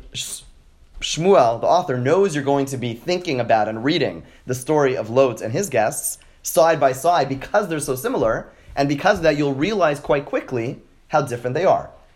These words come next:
And so if in story number one, the Torah says, everyone, the entire city, the young and old,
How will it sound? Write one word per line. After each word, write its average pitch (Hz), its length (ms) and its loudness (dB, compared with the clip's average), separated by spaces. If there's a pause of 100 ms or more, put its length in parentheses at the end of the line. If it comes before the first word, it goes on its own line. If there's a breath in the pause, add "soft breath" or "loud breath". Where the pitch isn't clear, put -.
And 143 160 2
so 147 200 2
if 143 120 0
in 143 80 -2
story 190 300 2
number 151 240 2
one, 160 280 4
the 135 60 0
Torah 135 280 0
says, 127 400 2 (280 loud breath)
everyone, 170 600 4
the 117 60 -4
entire 151 340 2
city, 143 300 -2
the 123 80 -6
young 131 180 2
and 131 80 -2
old, 135 260 0